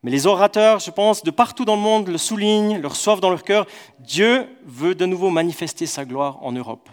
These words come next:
dans l'Église. Et les chrétiens de notre nation, parfois de notre région,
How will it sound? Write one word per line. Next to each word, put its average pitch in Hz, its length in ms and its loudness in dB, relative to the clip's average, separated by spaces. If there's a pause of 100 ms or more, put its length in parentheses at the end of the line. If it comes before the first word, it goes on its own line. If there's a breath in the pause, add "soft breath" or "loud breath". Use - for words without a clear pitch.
dans 123 160 -2
l'Église. 120 440 -8 (1300 loud breath)
Et 135 80 -8
les 139 80 -4
chrétiens 170 360 0
de 165 60 2
notre 151 260 -6
nation, 185 440 2
parfois 165 280 -2
de 156 60 0
notre 151 160 -6
région, 180 600 -2